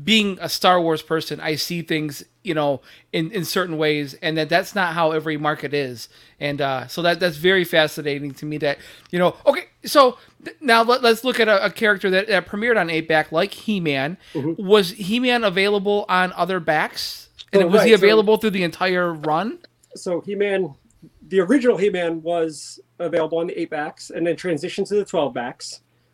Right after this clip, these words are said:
Speaker 2: And then there's a period where he wasn't available, but then he did come back and they put a little, the original on it. Um,
Speaker 1: Okay.
Speaker 2: so, yes, he, he was available at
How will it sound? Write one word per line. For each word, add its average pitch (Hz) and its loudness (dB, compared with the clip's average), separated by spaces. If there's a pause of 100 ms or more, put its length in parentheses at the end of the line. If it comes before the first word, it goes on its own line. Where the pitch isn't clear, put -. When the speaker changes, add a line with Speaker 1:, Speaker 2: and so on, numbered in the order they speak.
(140)
Speaker 2:
And 170 4
then 180 2
there's 170 0
a 165 -8
period 190 0
where 175 0
he 165 -8
wasn't 214 2
available, 151 0
but 156 -6
then 170 0
he 165 0
did 208 0
come 175 -4
back 156 0
and 156 -2
they 147 -2
put 156 -2
a 160 2
little, 147 -2
the 156 -4
original 160 -8
on 123 -12
it. 131 -14 (460)
Um, 151 -4
Speaker 1:
Okay. 143 -2 (340)
Speaker 2:
so, 175 -2 (260)
yes, 175 0
he, 214 -6
he 202 -4
was 190 2 (100)
available 180 2
at 143 -4